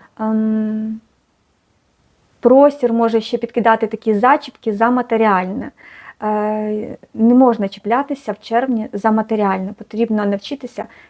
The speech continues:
якнайшвидше це відпускати. Якщо будете триматися за матеріальне в червні, будете ще більше втрачати.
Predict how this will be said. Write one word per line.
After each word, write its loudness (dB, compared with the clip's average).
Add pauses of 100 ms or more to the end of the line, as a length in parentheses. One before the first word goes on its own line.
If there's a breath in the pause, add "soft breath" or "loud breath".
якнайшвидше 0
це -4
відпускати. -6
Якщо -6
будете 2
триматися -2
за 2
матеріальне -2
в -8
червні, -6 (280 soft breath)
будете 2
ще -6
більше -6
втрачати. -10